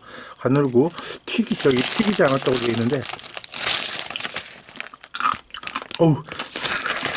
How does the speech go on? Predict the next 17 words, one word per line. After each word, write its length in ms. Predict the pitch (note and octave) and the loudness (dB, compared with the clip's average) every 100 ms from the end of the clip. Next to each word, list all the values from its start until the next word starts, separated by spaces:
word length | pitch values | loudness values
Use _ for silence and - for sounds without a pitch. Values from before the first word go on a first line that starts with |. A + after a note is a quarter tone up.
| - | 0
생라면은 480 | F#4 F3+ - F#3 D3 | 2 4 4 6 6
먹지 260 | B2 - D3+ | 4 4 4
마시고요. 600 | A#2+ F2+ B2+ C3 A#2+ F3 - - - - | 4 4 4 6 6 4 0 -10 -8 0
예, 240 | A2 G2+ F#2+ - - - - | 2 2 -2 -10 -12 -10 -4
드레싱 340 | - D3+ C#3 D3+ | 4 4 4 2
누들 180 | C3 C#3 | 4 6
오렌지 340 | A2+ A#2+ A#2+ | 6 4 4
소스라고, 580 | A#2+ A2+ A#2+ G#2 A#2 F3+ - - - - | 2 4 4 4 6 4 4 -2 -2 2
음, 220 | A2+ A2 | 4 4
드레싱 360 | A#2 C#3 - C3 | 6 4 6 4
누들 180 | A#2 B2+ | 4 4
고소한 320 | B2 C3 B2+ | 6 4 4
토핑 300 | - - D#3 | 2 2 2
있는데 340 | C3 A2+ A2 C3+ | 4 4 4 2
끓여와서 600 | - F3+ D3+ F2 - A2 - | 2 4 4 2 0 -2 0
먹어보도록 680 | B2 C#3+ C#3+ C3 B2 C3 - | 2 4 4 4 4 2 2
하겠습니다. 520 | C#3+ C#3 A#2+ A#2 - | -2 -2 0 2 2